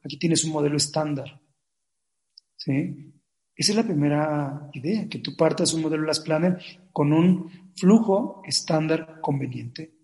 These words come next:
y con un nivel de detalle. La segunda fase tiene que ver con la planeación intermedia, que consiste básicamente en el análisis de un extracto de las tareas que tú ya tienes en tu plan maestro.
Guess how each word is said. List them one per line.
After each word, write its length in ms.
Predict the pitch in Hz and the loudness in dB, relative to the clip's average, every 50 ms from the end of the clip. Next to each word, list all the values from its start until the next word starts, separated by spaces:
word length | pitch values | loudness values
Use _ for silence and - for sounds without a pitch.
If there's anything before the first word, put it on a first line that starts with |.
| _ _ _ | _ _ _
y 140 | - 180 | -6 -2
con 140 | 175 - 160 | 0 0 0
un 80 | 156 156 | 0 0
nivel 240 | 156 147 143 139 135 | 0 2 2 2 0
de 60 | 139 | -2
detalle. 380 | 131 117 - - - - - _ _ _ _ _ _ _ _ _ _ _ _ _ _ _ _ _ _ _ _ _ _ - | -2 -4 -8 -10 -12 -12 -14 _ _ _ _ _ _ _ _ _ _ _ _ _ _ _ _ _ _ _ _ _ _ 2
La 180 | 165 160 170 165 | 6 8 8 8
segunda 680 | - 185 175 190 240 254 240 254 240 240 247 285 - - - - - - | 8 8 8 10 10 10 10 8 6 4 2 2 0 -2 -8 -12 -8 0
fase 360 | - - 240 220 - - 170 | 2 4 4 6 4 4 2
tiene 240 | 160 175 175 185 - | 2 2 2 2 2
que 100 | - 190 | 2 4
ver 180 | 165 170 170 170 | 4 4 4 4
con 160 | - 170 175 | 2 0 0
la 120 | 165 160 - | 0 -2 -4
planeación 380 | 165 156 143 135 - - 151 | -4 -4 -2 -2 -2 -2 -2
intermedia, 640 | 147 139 - 151 - 180 196 208 202 180 156 123 - - - - _ _ _ - - - - - _ _ _ | -4 -2 -2 0 4 4 4 4 4 2 0 0 -2 -10 -20 -20 _ _ _ -20 -20 -20 -20 -20 _ _ _
que 120 | - - 196 | 0 2 4
consiste 400 | 233 240 226 - 233 226 - 220 | 6 6 6 6 4 4 4 4
básicamente 920 | 208 208 208 - - 190 170 175 180 180 180 196 196 - - - - - - | 2 2 2 2 2 4 4 4 2 2 2 0 -2 -2 -6 -14 -16 -8 -4
en 160 | - 156 165 | -2 0 2
el 100 | 165 160 | 2 2
análisis 760 | 160 160 165 175 196 220 247 240 - 240 240 226 - - - | 2 2 4 4 6 6 6 6 6 4 4 2 -2 -4 0
de 80 | 143 180 | 4 6
un 80 | 220 | 8
extracto 500 | 262 - - - 208 214 - - - - | 8 8 6 4 2 2 2 0 0 0
de 60 | 240 196 | 2 2
las 180 | 170 - - | 2 0 -2
tareas 300 | - 160 143 160 170 170 | -4 -2 0 0 0 0
que 100 | - 170 | 0 -4
tú 140 | - - 190 | -4 -4 -2
ya 200 | 175 214 208 - - _ | -2 -2 -2 -4 -8 _
tienes 260 | - 185 185 196 185 196 | -2 2 2 2 2 0
en 80 | 180 | -4
tu 100 | - 175 | -4 -2
plan 200 | - 175 170 170 | 2 2 2 2
maestro. 500 | 170 156 147 139 135 - - - - - | 2 0 -2 -4 -6 -8 -10 -12 -20 -20